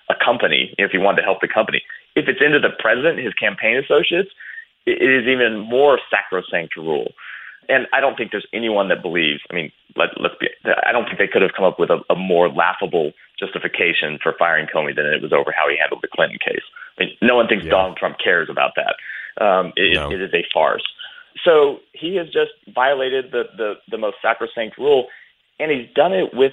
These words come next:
Speaker 1: the, you know, with two accomplices, with Jeff Sessions and Rod Rosenstein, both of whom are, you know, supposed to be the ones who protect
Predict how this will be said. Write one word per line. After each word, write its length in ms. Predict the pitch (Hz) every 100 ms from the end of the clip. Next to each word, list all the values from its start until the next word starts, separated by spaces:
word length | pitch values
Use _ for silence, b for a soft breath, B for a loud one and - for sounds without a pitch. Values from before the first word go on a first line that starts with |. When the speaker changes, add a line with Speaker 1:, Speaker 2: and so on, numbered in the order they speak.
| -
Speaker 1:
the, 400 | 120 117 113 110 - -
you 120 | 131
know, 60 | -
with 140 | 135 -
two 120 | -
accomplices, 600 | 143 139 - - 80 - - _ _
with 140 | 117 -
Jeff 140 | 120 127 -
Sessions 380 | 131 - 127 92
and 140 | 110
Rod 220 | 117 113
Rosenstein, 580 | 110 - 131 - 92 82 - -
both 200 | 123 131
of 100 | 113
whom 340 | 117 107 131 175 B B B -
are, 380 | 98 92 92 87 - 104
you 60 |
know, 60 | 87 -
supposed 440 | - - 110 -
to 80 | -
be 180 | 107 104
the 100 | 98
ones 300 | 98 95 -
who 100 | 95
protect 540 | 87 95 - - 139